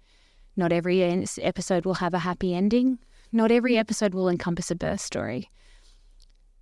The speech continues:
Each individual story is honouring the creative, problem-solving ways in which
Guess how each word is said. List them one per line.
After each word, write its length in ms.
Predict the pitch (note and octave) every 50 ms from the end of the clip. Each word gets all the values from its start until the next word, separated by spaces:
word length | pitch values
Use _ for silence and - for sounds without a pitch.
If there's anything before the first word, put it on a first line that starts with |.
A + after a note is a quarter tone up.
| _ - -
Each 280 | G#3+ B3+ C4+ - -
individual 460 | C4 B3 A#3+ G#3+ A3 A3 - - G3+
story 480 | F#3 - - - F3 E3+ E3+ E3+ F3+ -
is 140 | - E3+ - - -
honouring 600 | F3+ E3+ F3 F3+ F3 F3 F3 E3+ E3+ E3+ E3+ E3
the 80 | E3+
creative, 880 | D#3+ - - - F3 E3+ E3+ E3+ F3 F#3 F#3+ G3 F#3+ G3 G3+ F#3 - - _ _ _ _ -
problem-solving 1120 | - - F#3 F3 F3+ G#3 G3+ G3 F#3+ - - F3+ E3 E3+ E3 E3 E3 E3 E3 F3+ G3+ G#3 - _ _ - - - - _ _ _
ways 560 | - F3+ F#3 F#3 F3+ F3+ E3+ E3+ E3+ F3 E3+
in 180 | - - F3 E3+
which 220 | F3 E3+ - -